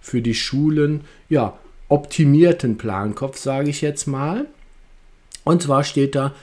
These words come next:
der Betriebsname, dann der Teilnehmer, also der Auszubildende, wo kommt das Ganze her und welche Klasse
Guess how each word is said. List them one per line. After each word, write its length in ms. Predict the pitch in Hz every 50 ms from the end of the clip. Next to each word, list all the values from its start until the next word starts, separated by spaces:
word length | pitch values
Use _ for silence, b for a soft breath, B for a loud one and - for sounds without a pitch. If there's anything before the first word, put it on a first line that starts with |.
| B B _
der 100 | - 117
Betriebsname, 1080 | 104 104 98 - - - 190 190 190 - - 165 156 151 147 147 147 143 143 139 - - - _
dann 240 | - 113 107 104 104
der 160 | 104 101 98
Teilnehmer, 760 | - - 156 165 170 165 156 151 151 147 147 147 151 147 -
also 300 | 113 107 98 107 101 95
der 320 | - 98 95 90 - -
Auszubildende, 720 | - 117 - - - 143 123 127 123 123 120 120 117 117 120 B B B B B B -
wo 180 | - 143 147 151
kommt 220 | 147 156 147 135
das 180 | 135 117 - -
Ganze 320 | 123 113 110 107 - 110
her 420 | 98 107 147 147 147 139 139 - -
und 200 | - 113 110 104
welche 260 | 113 110 101 - - 107
Klasse 600 | - - 156 151 147 - - 139 127 127 123